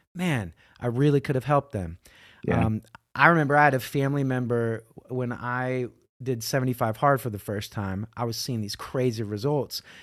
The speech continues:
Speaker 1: And I was like, "Man, you gotta do this. There's this guy, David Goggins. You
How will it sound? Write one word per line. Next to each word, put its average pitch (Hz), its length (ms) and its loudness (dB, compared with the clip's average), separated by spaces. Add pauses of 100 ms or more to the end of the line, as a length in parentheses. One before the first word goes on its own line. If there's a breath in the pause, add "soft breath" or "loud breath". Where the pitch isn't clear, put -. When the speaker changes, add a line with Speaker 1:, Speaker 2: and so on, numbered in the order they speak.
(140)
Speaker 1:
And 127 120 -6
I 123 60 -4
was 113 120 -6
like, 98 180 -6
"Man, 151 520 2 (280 soft breath)
you 175 160 -2 (120)
gotta 202 320 4
do 180 280 2
this. 120 260 0 (280 loud breath)
There's 180 180 0
this 160 140 -4
guy, 190 340 6
David 156 380 4
Goggins. 175 460 4
You 131 100 -8